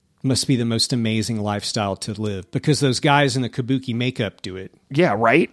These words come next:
Speaker 2: And if they can do it, uh, I can do it too one day. So I would add to this list of things that I thought were true that,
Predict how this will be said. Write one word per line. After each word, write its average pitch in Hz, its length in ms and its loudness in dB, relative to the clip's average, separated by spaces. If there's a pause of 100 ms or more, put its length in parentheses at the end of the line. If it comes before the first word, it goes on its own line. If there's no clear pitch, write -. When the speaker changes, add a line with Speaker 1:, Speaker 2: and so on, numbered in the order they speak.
(140)
Speaker 2:
And 156 160 4
if 127 100 4
they 190 160 4
can 131 160 2
do 101 160 -2
it, 107 260 -4
uh, 107 420 0 (180)
I 123 160 4
can 170 120 0
do 160 120 4
it 143 100 -2
too 214 160 2
one 110 220 0
day. 85 200 -4 (220)
So 254 400 2
I 285 560 4
would 214 240 2
add 190 300 4
to 226 100 2
this 208 220 4
list 208 340 2
of 165 140 2
things 170 260 0
that 160 140 4
I 139 80 2
thought 135 280 2
were 151 120 2
true 156 260 4
that, 135 140 2